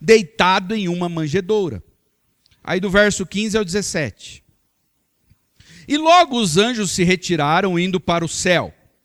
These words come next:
Os pastores disseram uns aos outros: 'Vamos já até Belém.'" Para? Para quê? Para ver.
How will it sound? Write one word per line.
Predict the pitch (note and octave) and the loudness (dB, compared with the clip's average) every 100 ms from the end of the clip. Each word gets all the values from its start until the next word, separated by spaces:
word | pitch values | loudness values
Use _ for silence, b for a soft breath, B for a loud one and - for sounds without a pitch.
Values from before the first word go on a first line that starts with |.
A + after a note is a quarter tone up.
| _ b b b | _ b b b
Os | E3 | -6
pastores | - F#3 - G3+ B3 B3 | -2 -2 0 4 4 4
disseram | D#3+ F#3 G#3+ A3 G#3+ A#3+ | -2 -2 0 0 -2 -4
uns | A#3 | -2
aos | A3 E3 | 0 0
outros: | E3+ B2+ - - - _ _ _ | 0 -2 -10 -20 -20 _ _ _
'Vamos | E3+ B3 D4+ C#4+ E3 | -2 0 0 -2 0
já | F#3 G#3+ | 0 0
até | - G3+ | 0 0
Belém.'" | G3+ A3 E3 G#2 - _ _ _ _ | 2 0 0 -2 -12 _ _ _ _
Para? | F3 G3 B3+ E4+ E4 - _ _ _ _ _ | 0 4 4 2 0 -8 _ _ _ _ _
Para | B3 | -8
quê? | - G#3 A#2+ _ _ _ _ _ _ _ _ _ _ _ _ _ _ _ | -2 -2 -2 _ _ _ _ _ _ _ _ _ _ _ _ _ _ _
Para | F#3 G3 G#3+ G#3+ G3+ | 0 2 0 -2 -4
ver. | D#3 C3 E3 G#3+ B3 A#3+ D#3+ F#2+ | -8 -4 6 8 10 8 6 -2